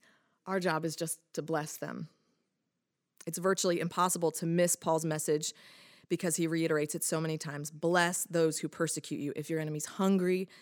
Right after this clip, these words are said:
feed him. If he's thirsty, give him something to drink." Marja gave us such a great definition of what it means to bless a few weeks ago. She said, "To bless can mean to consecrate, to render holy, to give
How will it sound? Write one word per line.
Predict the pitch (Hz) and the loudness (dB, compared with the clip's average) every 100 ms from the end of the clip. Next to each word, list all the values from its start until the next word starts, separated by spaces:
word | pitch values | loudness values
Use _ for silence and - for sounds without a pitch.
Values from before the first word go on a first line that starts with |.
| - - _ | -20 -20 _
feed | - - 196 180 | -14 0 2 4
him. | 156 147 147 | 2 -4 -6
If | - | -4
he's | 151 - | -6 0
thirsty, | 180 180 175 - 165 170 - _ - | 2 2 0 -2 -2 -4 -10 _ -4
give | 170 | 0
him | 165 | 2
something | 156 143 139 147 | 0 -2 -4 -8
to | - | -8
drink." | 160 139 139 - - _ _ _ _ _ _ _ _ - - | -8 -6 -8 -14 -20 _ _ _ _ _ _ _ _ -8 2
Marja | 196 185 175 175 | 6 6 6 4
gave | 175 175 | 2 0
us | 175 | 0
such | - 170 | 0 -2
a | 170 | -2
great | 180 165 | 0 0
definition | - 170 175 170 170 | 0 -2 0 0 0
of | 160 | 2
what | 165 | 2
it | 165 | 2
means | 170 185 185 175 - | 0 2 2 0 -2
to | 180 | -4
bless | 156 170 165 165 - | -2 0 2 0 -4
a | - | -8
few | - 185 | -6 -4
weeks | 160 - | -2 -2
ago. | 165 156 151 170 - - - - - | -2 -4 -4 -10 -16 -20 -20 -20 -10
She | - | 0
said, | 196 190 | 2 2
"To | 208 | 2
bless | 180 190 202 208 - | 0 4 4 4 0
can | 185 | 0
mean | 180 180 | 2 0
to | 196 | -2
consecrate, | 175 - 196 202 208 180 - 139 - | -6 -6 2 4 4 -2 -4 -4 -4
to | 175 | -2
render | 175 190 202 | 0 2 2
holy, | 175 - 190 190 170 147 - - - - | 0 0 2 2 0 -6 -10 -16 -16 2
to | 196 | 4
give | 196 196 | 6 2